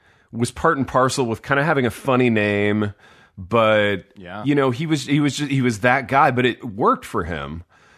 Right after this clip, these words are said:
Speaker 1: But I, I would like to, I mean, not enough to actually track this person down and care, but, like, I would like to know, I, I'd like an update twenty-five years later on how Barney is playing in twenty twenty-two.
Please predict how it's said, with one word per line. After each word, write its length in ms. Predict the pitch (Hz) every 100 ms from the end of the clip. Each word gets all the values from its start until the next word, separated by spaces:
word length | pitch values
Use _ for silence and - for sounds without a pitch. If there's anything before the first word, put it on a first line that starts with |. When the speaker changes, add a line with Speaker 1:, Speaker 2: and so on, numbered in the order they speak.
| _
Speaker 1:
But 260 | 107 151 135
I, 120 | 143 139
I 140 | 139
would 160 | 135 120
like 300 | 120 151 170
to, 560 | - 143 127 120 113 113 - _ _ _
I 60 | 123
mean, 160 | 123 113
not 180 | 117 110
enough 220 | 104 95
to 80 | 82
actually 420 | 92 90 98 87 -
track 300 | - 110 85
this 140 | - -
person 340 | - 85 90
down 320 | 80 92 82 78
and 140 | 71 -
care, 440 | - 98 76 65 -
but, 140 | 120
like, 220 | 113 127 -
I 40 |
would 160 | 135 135
like 180 | 160 165
to 80 | 185
know, 540 | 131 131 131 123 113 - _ _ _ _ _ _
I, 100 | 147 -
I'd 140 | 147
like 160 | 185 185
an 80 |
update 440 | 123 131 - 113 95
twenty-five 520 | - 110 104 110 101
years 180 | 101 95
later 340 | 101 98 95
on 120 | 87
how 180 | 85 101
Barney 400 | 85 104 98 95
is 140 | 80 -
playing 500 | - 98 90 80 76
in 140 | 85
twenty 280 | - 92 85
twenty-two. 560 | - 73 73 80 -